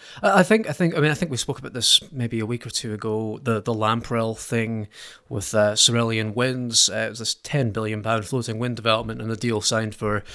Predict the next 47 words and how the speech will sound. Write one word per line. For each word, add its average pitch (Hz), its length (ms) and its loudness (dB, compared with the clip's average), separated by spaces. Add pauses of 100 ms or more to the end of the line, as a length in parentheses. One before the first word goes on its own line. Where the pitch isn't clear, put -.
(460)
Lamprell 117 420 4
and 110 80 -2
the 110 60 -6
U 117 100 0
A 110 60 4
E 113 240 -2
to, 107 220 -4
to - 120 -10
fabricate. 139 800 4
Um, 127 280 2
you 160 120 8
know, 127 240 6 (400)
a-, 170 40 6
a-, 175 280 4
and 156 220 0
the, 147 180 0 (120)
the 160 160 -2
developer 160 400 2
Cerulean 127 460 2
Winds 120 300 0
didn't, 120 340 -4
didn't 151 240 6
say 165 220 6
it 156 180 -2
quite 170 320 4
like 139 280 0
this. 156 340 6
They, 147 160 4
they 135 100 0
said 143 220 4
something 160 180 0
along 135 200 2
the 123 40 0
lines 123 240 2
of 120 80 0
they're 127 100 2
looking 131 260 -2
forward 123 280 -2
to - 80 -6
helping 113 360 0
build 120 340 0
supply 113 340 4
chain 110 220 -2
capacity 107 480 -2
in 98 80 -2
Scotland, 107 500 0
which 117 260 0